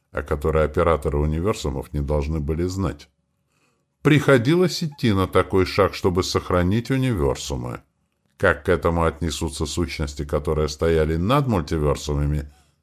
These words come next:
неизвестно. Они пока никак себя не проявляли.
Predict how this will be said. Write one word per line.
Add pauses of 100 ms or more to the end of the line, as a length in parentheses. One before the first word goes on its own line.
неизвестно. (480)
Они
пока
никак
себя
не
проявляли.